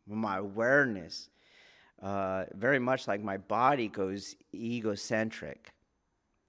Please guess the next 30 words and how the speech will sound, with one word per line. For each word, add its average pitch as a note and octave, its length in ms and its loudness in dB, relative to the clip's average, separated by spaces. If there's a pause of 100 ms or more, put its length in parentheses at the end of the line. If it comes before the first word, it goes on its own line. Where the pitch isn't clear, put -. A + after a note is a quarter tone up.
(120)
you F#2+ 80 -20
see, F2+ 420 -14
it G#2+ 160 -4
does B2 220 2
not A2+ 240 0
extend B2 720 -2
to F#2+ 420 -6
even G#2 360 -6
the F#2 100 -6
length F#2+ 340 -10
of F#2 60 -8
my F2+ 220 -8 (180)
body. G#2+ 560 -4
It, F2+ 100 -10 (140)
it F#2+ 140 -12
doesn't G#2+ 300 -4
extend F#2+ 400 -10
to F#2+ 60 -10
my F#2 140 -12
fingers G2 680 -10
or F2 80 -16
my F2 240 -14
toes F2+ 500 -10 (380)
or E2+ 100 -10
my F2 220 -10 (140)
head. F#2+ 300 -6 (1120)
And A2 420 0
my G#2+ 200 -2
ukemi D#3 480 0
requires B2 760 2